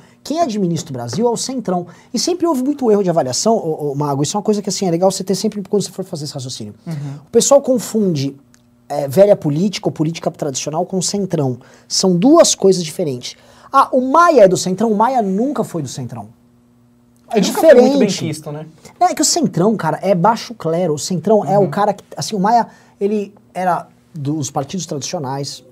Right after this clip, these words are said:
Speaker 1: ele era de um sistema, o Maia é sistema.
Speaker 2: É.
Speaker 1: Sistema e Centrão são coisas diferentes. O Centrão é o baixo clero do sistema. O Centrão é o cara que tá mamando no sistema.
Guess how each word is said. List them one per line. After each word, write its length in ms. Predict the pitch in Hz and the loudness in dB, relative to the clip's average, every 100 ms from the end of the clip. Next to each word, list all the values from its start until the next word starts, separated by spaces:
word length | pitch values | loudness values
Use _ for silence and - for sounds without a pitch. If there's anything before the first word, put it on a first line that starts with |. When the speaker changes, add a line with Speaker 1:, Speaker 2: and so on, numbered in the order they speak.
| - | -12
Speaker 1:
ele 120 | 123 | -6
era 160 | 131 131 | -4 -4
de 80 | |
um 240 | 143 139 131 | -4 -4 -6
sistema, 640 | - 175 - 190 190 170 | -6 -8 -4 -4 -2 -4
o 60 | 139 | -4
Maia 280 | 170 208 208 | 0 0 2
é 100 | 202 | 0
sistema. 760 | 190 - 254 - 202 165 127 - _ _ _ | 0 -4 -6 -4 -2 -2 -4 -8 _ _ _
Speaker 2:
É. 40 | |
Speaker 1:
Sistema 420 | 117 185 - 254 240 | -6 -4 0 0 0
e 40 | |
Centrão 380 | - 175 185 208 | -2 -4 -4 -6
são 160 | 208 | -6
coisas 200 | 190 202 | -4 -4
diferentes. 380 | 170 - 156 - - - | -4 -8 -8 -10 -16 -12
O 60 | 160 | -8
Centrão 400 | - 170 170 220 | -4 -4 2 4
é 20 | 214 | 6
o 40 | |
baixo 400 | 165 220 220 220 | 6 2 0 -10
clero 320 | - 190 185 | -6 -4 -2
do 60 | 165 | -4
sistema. 420 | - 143 151 127 | -10 -10 -10 -10
O 20 | 123 | -10
Centrão 320 | 175 175 214 | -10 -4 -4
é 20 | |
o 40 | 196 | -2
cara 200 | 208 202 | -2 -4
que 100 | - | -2
tá 200 | 202 190 - _ | -4 -4 -12 _
mamando 580 | 190 240 226 254 240 202 | 0 2 4 2 2 0
no 100 | 190 | -2
sistema. 560 | - 151 - 143 123 | -6 -10 -8 -8 -8